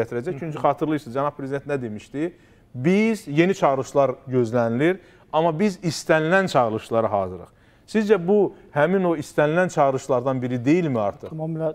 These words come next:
Speaker 2: doğrudur.
Speaker 1: Buyurun.
Speaker 2: Bir, mən fikrimin əvvəlində də dedim ki, dünyada yeni alternativ nizam formalaşır. Həm hərbi siyasi kontekstdə, həm iqtisadi kontekstdə. Bu mənada brics əlbəttə ki,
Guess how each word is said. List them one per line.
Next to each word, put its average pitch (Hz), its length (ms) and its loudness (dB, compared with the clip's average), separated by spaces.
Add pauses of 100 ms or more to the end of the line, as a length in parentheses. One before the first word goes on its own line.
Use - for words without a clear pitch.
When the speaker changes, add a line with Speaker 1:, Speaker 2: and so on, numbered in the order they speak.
Speaker 2:
doğrudur. 147 380 -4
Speaker 1:
Buyurun. 151 280 -6
Speaker 2:
Bir, 151 140 -2
mən 156 160 -2
fikrimin 151 300 -4
əvvəlində 143 260 -2
də 147 140 -2
dedim 147 260 -8
ki, - 240 -6
dünyada 147 460 -2 (400)
yeni 151 300 -2
alternativ 139 720 -2
nizam 139 300 -2
formalaşır. 120 640 -6 (140)
Həm 151 240 -4
hərbi 135 260 -4
siyasi 139 400 -4
kontekstdə, 127 800 -6
həm 156 180 -6
iqtisadi 127 400 -4
kontekstdə. 120 560 -10
Bu 165 80 -8
mənada 147 400 -2 (640)
brics 143 560 0
əlbəttə 127 480 -2
ki, 120 160 -4